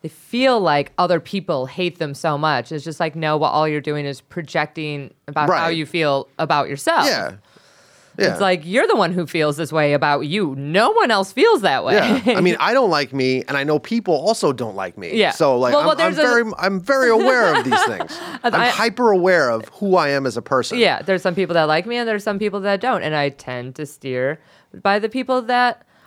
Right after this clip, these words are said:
Speaker 1: I get along with. Like, why go and hang out with or try to put yourself into situations where not only you're gonna be uncomfortable,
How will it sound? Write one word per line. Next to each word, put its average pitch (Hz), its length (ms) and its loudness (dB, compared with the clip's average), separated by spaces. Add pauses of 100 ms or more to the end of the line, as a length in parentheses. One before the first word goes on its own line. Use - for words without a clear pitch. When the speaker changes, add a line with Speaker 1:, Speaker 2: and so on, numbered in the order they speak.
Speaker 1:
I 196 180 0
get 247 180 0
along 247 340 0
with. 139 160 -2
Like, 143 160 -4
why 147 400 0
go 151 360 -2
and 147 120 -8
hang 143 240 -8
out 135 400 -4
with 151 300 -8
or 139 160 -2
try 170 280 -2
to 160 80 -2
put 269 220 -2
yourself 196 400 0
into 170 140 -8
situations 170 840 -2 (300)
where 220 100 -4
not 269 160 2
only 220 260 2
you're 285 140 0
gonna 190 220 0
be 165 140 0
uncomfortable, 151 840 -2